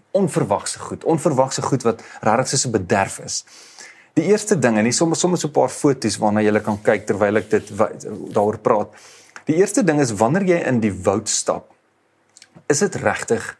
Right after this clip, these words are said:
baie humied. Dis, dit was nie so warm die weer noodwendig nie, maar binne die woud is dit humied. En as jy net die geringste bultjie tref, dan is jy sopnat gesweet omdat dit so drukkend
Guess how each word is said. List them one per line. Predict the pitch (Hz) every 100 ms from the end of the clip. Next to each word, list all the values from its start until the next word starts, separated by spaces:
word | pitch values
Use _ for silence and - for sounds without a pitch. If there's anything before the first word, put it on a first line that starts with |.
| _ -
baie | 104 104 113 110
humied. | 104 104 110 98 107 - _ - _ _ - _
Dis, | - 131 - - -
dit | 135
was | 170 170
nie | 233
so | - 151 107
warm | 92 110 151 156
die | 107 90
weer | 120 160
noodwendig | 160 95 107 107 107
nie, | 123
maar | 113 98
binne | 135 202
die | 156
woud | 95 101 92
is | 117 -
dit | 117 107
humied. | 98 101 98 - - _ _ - - -
En |
as | 147
jy | 208
net | 262 196
die | 143
geringste | - 151 156 226 226 160
bultjie | 95 120 113 123 -
tref, | 107 95 - - _ - - -
dan | 135 143 135 - _
is | 151 -
jy | 180
sopnat | - - 214 190 147 113 -
gesweet | - - - 117 101 - - _ _ 139
omdat | 135
dit | 123 -
so | 139
drukkend | 104 110 117 143 117